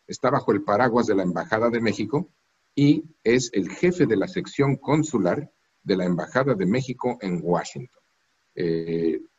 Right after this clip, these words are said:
nosotros abarcamos la ciudad de Washington, Maryland, Virginia y West Virginia. Eh, tres estados más la capital del, del país.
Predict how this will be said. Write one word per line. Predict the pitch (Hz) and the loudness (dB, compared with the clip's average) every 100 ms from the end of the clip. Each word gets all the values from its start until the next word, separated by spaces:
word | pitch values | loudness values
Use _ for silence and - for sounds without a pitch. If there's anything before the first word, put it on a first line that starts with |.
| _ - | _ -8
nosotros | 101 104 - 175 | -4 -2 -2 0
abarcamos | 123 110 - 135 117 - - _ _ - | 2 2 2 2 2 -2 -16 _ _ -12
la | 95 90 | -6 -2
ciudad | 101 135 | 2 2
de | 143 | 4
Washington, | 127 120 127 117 135 143 - _ - | 4 2 0 0 0 -2 -8 _ -2
Maryland, | 90 120 135 147 165 170 - _ | 2 4 4 4 2 -2 -10 _
Virginia | - 90 - 143 147 160 175 - _ _ _ - | -4 -4 2 6 6 4 -2 -10 _ _ _ -4
y | 92 87 | 0 4
West | 110 92 | 4 4
Virginia. | 101 78 85 67 - _ _ _ _ | 0 0 -4 -6 -10 _ _ _ _
Eh, | - 76 76 73 | -6 -4 -4 0
tres | 110 127 | 0 0
estados | 104 - 120 123 - | -2 0 2 2 -2
más | 90 87 | -4 -4
la | 82 | -4
capital | 78 73 73 92 87 - _ _ _ | -6 -8 -2 0 0 -4 _ _ _
del, | - 82 76 - | -2 -2 -2 -6
del | 82 - | -6 -4
país. | 80 76 - | -4 -4 -6